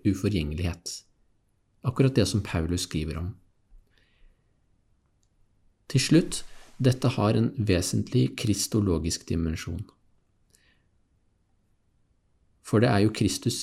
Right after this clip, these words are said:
selv som kalles for den siste Adam. Vi er alle gitt et kall til å bære Kristi bilde i oss, bilde av den oppstandende, slik uttrykker paven det.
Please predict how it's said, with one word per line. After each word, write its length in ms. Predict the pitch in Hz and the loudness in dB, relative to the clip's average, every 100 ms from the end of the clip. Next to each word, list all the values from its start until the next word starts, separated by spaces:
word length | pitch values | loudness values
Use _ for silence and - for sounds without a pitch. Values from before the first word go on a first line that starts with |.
| - | -6
selv 320 | - 175 170 | 0 2 2
som 160 | - 131 | 2 2
kalles 380 | - 110 - - | 2 2 2 0
for 160 | 180 | 0
den 80 | 156 | 2
siste 400 | - 120 - - | 0 -2 -2 -4
Adam. 380 | 101 87 78 - _ _ _ _ _ _ - - _ _ _ _ _ _ _ _ _ _ - - _ _ _ _ - | -4 -4 -4 -10 _ _ _ _ _ _ -20 -20 _ _ _ _ _ _ _ _ _ _ -20 -20 _ _ _ _ -2
Vi 180 | 110 110 | 4 4
er 120 | 160 151 | 6 6
alle 300 | 120 92 123 | 6 6 4
gitt 240 | 131 95 | 4 2
et 140 | - - | -2 -4
kall 260 | - 110 139 | 0 0 2
til 160 | 113 101 | 2 2
å 80 | 120 | 4
bære 400 | 113 87 - - | 2 2 0 -4
Kristi 400 | - 95 - 104 | -4 -6 -4 -2
bilde 400 | 101 113 90 92 | 2 2 2 0
i 180 | - 90 98 | 0 0 -2
oss, 360 | 107 - - - _ _ - | -4 -6 -10 -16 _ _ -2
bilde 360 | 127 127 - 78 | 2 2 0 -4
av 120 | 90 | 0
den 120 | 87 | 0
oppstandende, 580 | 92 - 82 87 90 92 - _ - | 0 -4 -4 -2 -4 -4 -10 _ -10
slik 280 | - 107 85 | -2 0 0
uttrykker 280 | - 104 - | -2 -4 -4
paven 320 | 92 82 95 | -4 -4 -6
det. 100 | 82 | -8